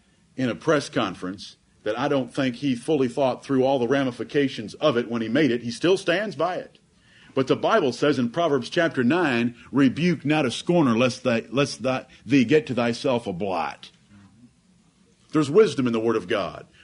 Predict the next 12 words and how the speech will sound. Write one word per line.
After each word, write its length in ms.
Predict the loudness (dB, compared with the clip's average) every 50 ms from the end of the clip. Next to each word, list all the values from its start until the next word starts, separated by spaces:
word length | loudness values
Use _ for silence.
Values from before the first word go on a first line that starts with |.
| _
There's 220 | 4 4 4 4 2
no 160 | 0 0 0
profit 420 | -2 -2 -2 -2 -2 0 -2 -2
in 60 | -2 -4
rebuking 460 | -4 -2 0 -2 -2 -2 -4 -4 -2
them. 360 | -2 -2 -2 -2 -4 -6 -10 -14 -20 -20 -4
They're 160 | 0 2 4 4
not 200 | 4 4 4 4
out 200 | 4 2 2 0
to 80 | -2 0
learn 220 | 2 2 2 2
anything. 540 | 2 0 0 -2 -4 -6 -6 -6 -8 -10